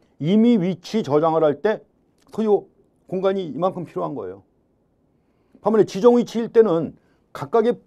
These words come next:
제품별로 가장 큰 거 찾는 거죠. 그래서 여기서 A 제품 같은 경우에는 십사, 십오, 삼십사 이게 제일 커요.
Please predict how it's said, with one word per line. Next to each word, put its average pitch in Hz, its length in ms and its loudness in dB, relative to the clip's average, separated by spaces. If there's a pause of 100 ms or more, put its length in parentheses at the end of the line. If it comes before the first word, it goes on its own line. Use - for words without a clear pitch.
제품별로 233 560 0
가장 214 400 0
큰 254 200 0
거 262 120 2
찾는 202 280 -4
거죠. 135 360 -4 (520)
그래서 185 400 2 (140)
여기서 151 460 2 (2500)
A 180 160 4
제품 214 260 2
같은 202 260 0
경우에는 208 520 2 (180)
십사, - 440 -2
십오, 208 340 2
삼십사 156 600 -4
이게 147 140 0
제일 147 180 -4
커요. 117 280 -16